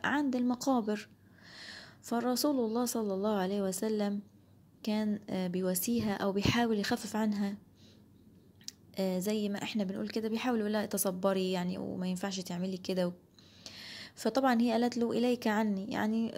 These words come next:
روح بعيد عني، مش عايزة حد يكلمني يعني في اللحظة دي". آه، فبعدين لما قال لها ال-، الكلام ده، فراحت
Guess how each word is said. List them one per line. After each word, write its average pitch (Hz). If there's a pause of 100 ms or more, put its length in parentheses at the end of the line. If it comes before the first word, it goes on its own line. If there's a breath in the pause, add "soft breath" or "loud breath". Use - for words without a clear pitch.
روح 269
بعيد 226
عني، 220 (120)
مش 208
عايزة 226
حد 214
يكلمني 190
يعني 175
في -
اللحظة 180
دي". 180 (1160 loud breath)
آه، 196
فبعدين 233
لما 226
قال 214
لها 233 (120)
ال-، 185
الكلام 214
ده، 233
فراحت 233